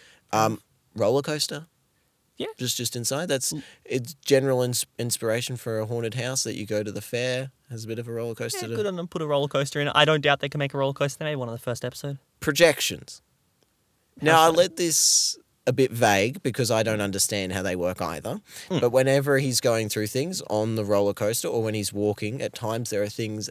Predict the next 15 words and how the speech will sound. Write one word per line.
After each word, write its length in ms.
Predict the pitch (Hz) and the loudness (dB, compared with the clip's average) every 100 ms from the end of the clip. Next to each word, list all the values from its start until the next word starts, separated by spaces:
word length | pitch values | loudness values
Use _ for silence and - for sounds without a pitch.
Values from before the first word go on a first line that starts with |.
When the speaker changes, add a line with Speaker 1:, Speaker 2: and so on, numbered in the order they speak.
| - | -2
Speaker 1:
apparitions 720 | 131 135 113 127 - 170 180 - | -2 -2 -4 -2 -4 -6 -10 0
that, 220 | 113 - | 2 2
like, 180 | 104 107 | 0 0
appear 480 | 104 - - 120 113 | -4 -6 -4 -2 0
in 140 | 110 104 | -2 -2
the 300 | 95 92 - | -4 -6 -6
side 480 | - - 107 101 104 | -2 0 2 2 2
and 140 | 98 | -2
left 220 | 101 98 92 | -4 -6 -6
and 100 | 95 | -4
right 200 | 98 101 | -2 -2
of 120 | - | -4
Isabella 500 | 90 95 92 95 98 | -6 -4 -4 -2 0
that 220 | 98 82 | -2 -2
aren't, 600 | 107 104 101 - - - | -2 -2 -2 -6 -10 -12